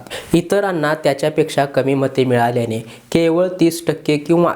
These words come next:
त्याहून कमी मते मिळाली तर या पद्धतीत उमेदवार विजयी होतो. येथे सत्तर टक्के किंवा त्याहून अधिक मते वास्तविक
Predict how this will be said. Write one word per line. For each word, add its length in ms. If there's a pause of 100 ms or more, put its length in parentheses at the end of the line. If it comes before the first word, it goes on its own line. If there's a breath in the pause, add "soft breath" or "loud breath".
(140)
त्याहून 360
कमी 260
मते 320
मिळाली 360 (100)
तर 140
या 200
पद्धतीत 680 (400 loud breath)
उमेदवार 520
विजयी 340
होतो. 420 (380)
येथे 400
सत्तर 360
टक्के 400
किंवा 320
त्याहून 420
अधिक 260
मते 280
वास्तविक 760